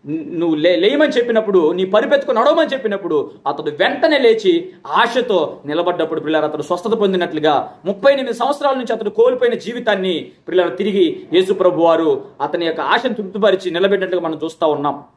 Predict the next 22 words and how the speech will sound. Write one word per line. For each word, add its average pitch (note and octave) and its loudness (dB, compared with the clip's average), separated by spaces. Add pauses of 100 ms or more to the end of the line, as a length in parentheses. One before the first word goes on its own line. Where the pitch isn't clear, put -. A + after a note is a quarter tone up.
(260)
ఈరోజు C#4+ 2
మరి B3+ 0
యేసు A#3 4
దగ్గరకు A3 0
వస్తున్న F#3+ -6
నీ F3 -6
జీవితంలో E3 -2
ఎన్నో G3 -2
నిరాశలు, A3 0
నిస్పృహలు F#3+ -4
ఉండొచ్చు, F3+ -4
ప్రియ E3+ -8
సహోదరు, D#3 -2
నాకు F#3+ 0
తెలియదు. B3 2 (500)
నీ G3+ 2
వ్యక్తిగత A#3+ 2
జీవితంలో C4 -2
ఏమున్నాయో B3+ -2
నాకు A3+ -4
తెలియదు, B3+ -2 (240)
కానీ E3+ 0